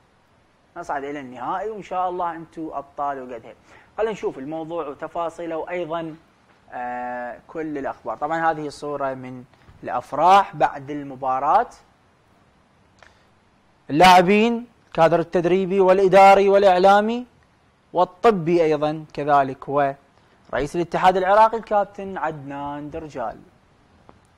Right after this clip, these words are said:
هذه صورة بعد المباراة، أيضًا صورة من الملعب، أفراح العراقيين والعلم العراقي يرفرف في أوزبكستان. عماد محمد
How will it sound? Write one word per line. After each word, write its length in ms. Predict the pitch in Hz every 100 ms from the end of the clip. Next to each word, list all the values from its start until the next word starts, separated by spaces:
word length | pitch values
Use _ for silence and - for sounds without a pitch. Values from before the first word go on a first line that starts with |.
| _ _ _ _ -
هذه 200 | 127 127
صورة 320 | - 170 180
بعد 260 | 175 - 135
المباراة، 540 | 127 120 117 123 120 _ _ _ _
أيضًا 360 | 180 196 214 214
صورة 300 | - 160 147
من 180 | 139
الملعب، 520 | 135 131 156 170 208 220 _ _ _ _ _ _ _ _ _ _ _ _ _ _ _ _
أفراح 440 | - - 143 156
العراقيين 720 | 151 135 143 143 - 147 196 240
والعلم 440 | 214 170 165 165
العراقي 540 | 147 147 151 147 151
يرفرف 560 | 139 139 139 - 135 131
في 300 | _ 135 131
أوزبكستان. 920 | 135 139 143 147 170 - - 113 113 - _ _ _ _ _ _ _ _ _ _ _ _ -
عماد 260 | 170 247
محمد 480 | 277 233 254 233 214